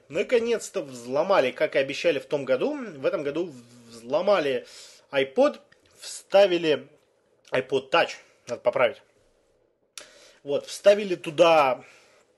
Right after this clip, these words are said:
микрофон выносной, который подсоединяется к этому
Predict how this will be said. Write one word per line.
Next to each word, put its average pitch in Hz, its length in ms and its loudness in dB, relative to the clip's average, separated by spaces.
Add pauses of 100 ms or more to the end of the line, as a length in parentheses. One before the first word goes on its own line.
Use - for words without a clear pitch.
(320)
микрофон 220 600 0
выносной, 202 520 0
который 139 400 -8
подсоединяется 135 760 -8 (400)
к - 160 -10
этому 117 720 -6